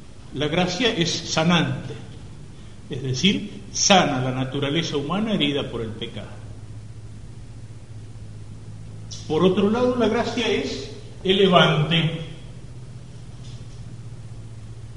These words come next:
Como decía el alemán, Dios creante, elefante. <laughs>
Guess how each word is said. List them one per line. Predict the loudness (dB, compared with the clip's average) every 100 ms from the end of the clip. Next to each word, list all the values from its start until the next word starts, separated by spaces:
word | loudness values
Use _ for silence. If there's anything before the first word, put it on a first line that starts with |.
| -12 -12 -12
Como | -12 -12
decía | -8 -6
el | -4
alemán, | -2 -2 -2 -2 -2
Dios | 0 0 -2 -2
creante, | 0 2 2 0 -2 -2 -2
elefante. | 0 0 -2 -4 -2 0 -2 -4 -8 -10 -10 -8 -8 -8 -10 -8 -6 -6 -4
<laughs> | -2 0 -2 -4